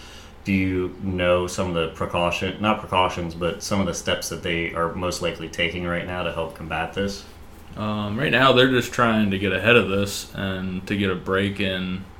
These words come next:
Speaker 2: in the forest floor. You know, they, they put up buffer areas and,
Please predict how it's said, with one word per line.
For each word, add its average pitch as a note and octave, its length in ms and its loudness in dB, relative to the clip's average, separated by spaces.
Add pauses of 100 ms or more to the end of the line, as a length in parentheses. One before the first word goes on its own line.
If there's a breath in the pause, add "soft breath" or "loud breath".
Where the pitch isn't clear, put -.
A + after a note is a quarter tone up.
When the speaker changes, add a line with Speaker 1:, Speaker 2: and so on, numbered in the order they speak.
(200)
Speaker 2:
in F#2+ 100 -2
the F2+ 80 -4
forest F#2+ 400 -2
floor. G#2+ 420 2
You G2 100 0
know, F#2+ 180 0
they, F#2 240 0 (480 loud breath)
they - 80 -4
put G2 180 0
up D#2 200 0
buffer F#2+ 260 2
areas F#2 720 -2
and, F2+ 560 -6